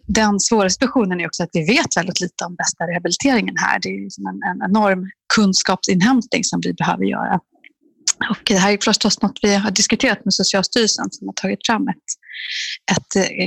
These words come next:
kunskapsstöd kring rehabilitering av covid-patienter som kommer att behöva byggas upp allt eftersom. Och de här liksom skadorna av covid kommer vi ju leva med i många, många år framöver, eh, i de skador som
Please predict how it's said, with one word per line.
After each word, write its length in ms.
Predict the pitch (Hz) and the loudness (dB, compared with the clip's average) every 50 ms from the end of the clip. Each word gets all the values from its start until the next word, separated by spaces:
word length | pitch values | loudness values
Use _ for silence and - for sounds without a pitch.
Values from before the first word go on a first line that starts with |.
| - | -2
kunskapsstöd 760 | - - 220 196 - - 185 - - - 208 76 78 - - - | 0 2 4 4 4 2 0 0 0 0 0 0 0 -2 -2 -2
kring 200 | - 90 92 92 | -2 0 0 0
rehabilitering 840 | 92 90 95 - - 95 95 - - - 214 190 175 - - - - | 0 0 0 0 2 0 0 0 0 0 2 2 2 2 0 0 0
av 120 | 180 170 - | -4 -4 -4
covid-patienter 840 | - - - 185 - - - 202 - - - - 185 - - - - | -2 -2 -2 -2 -2 -2 -2 -2 0 0 0 -2 -2 -2 -2 -2 0
som 160 | - - 196 | 0 -2 -2
kommer 320 | 190 - - 196 190 196 - | -2 -2 0 0 2 0 0
att 260 | - - - - 185 | -2 -4 -6 -4 -2
behöva 360 | 190 180 180 175 185 185 190 - _ _ - - - - - _ - | 2 2 2 2 2 0 -2 -4 _ _ -14 -12 -12 -12 -8 _ -2
byggas 320 | 220 202 - 196 - - | 0 2 2 0 2 0
upp 160 | - - - _ - - - - | 0 -2 -4 _ -12 -14 -4 -2
allt 220 | - 202 190 - 202 | 0 0 2 0 0
eftersom. 540 | - - - 185 - - 240 - - 190 180 - | 0 2 2 2 2 2 2 0 0 -4 -2 -2
Och 80 | - 196 | 0 0
de 100 | 196 190 | 0 0
här 180 | - 196 185 - | 0 0 0 0
liksom 200 | 196 - - 185 | 0 -4 -4 -4
skadorna 560 | - - - - 214 185 175 175 202 233 220 | -6 -4 -2 0 0 2 0 0 0 -2 -2
av 80 | 185 175 _ | -4 -8 _
covid 260 | - 175 175 190 190 - | -6 -6 -4 -4 -6 -8
kommer 260 | - - 170 170 180 | -8 -8 -8 -8 -6
vi 60 | 175 | -6
ju 140 | 175 175 180 | -8 -6 -6
leva 300 | 180 180 175 175 185 190 | -6 -4 -6 -6 -6 -8
med 200 | 190 190 190 190 - - - - - - - | -8 -6 -6 -8 -8 -10 -12 -14 -10 -2 0
i 80 | 208 | 2
många, 280 | 196 202 190 180 180 175 | 4 4 4 2 2 0
många 280 | 175 175 175 175 - | 0 0 0 0 0
år 240 | - - 185 180 185 - | 0 0 0 0 0 0
framöver, 560 | - - 190 226 269 233 - - - - - - _ - | 0 2 2 4 4 2 2 2 0 0 -2 -6 _ -4
eh, 300 | 196 185 196 196 - 185 | -2 -2 -2 -4 -2 -2
i 300 | 185 180 180 185 190 233 - _ _ _ _ - | -2 -2 -2 -4 -6 -8 -10 _ _ _ _ 0
de 120 | 190 185 | 2 2
skador 340 | - - - 185 180 190 190 | 2 2 2 2 2 4 2
som 220 | 185 - - - | 2 0 -2 -8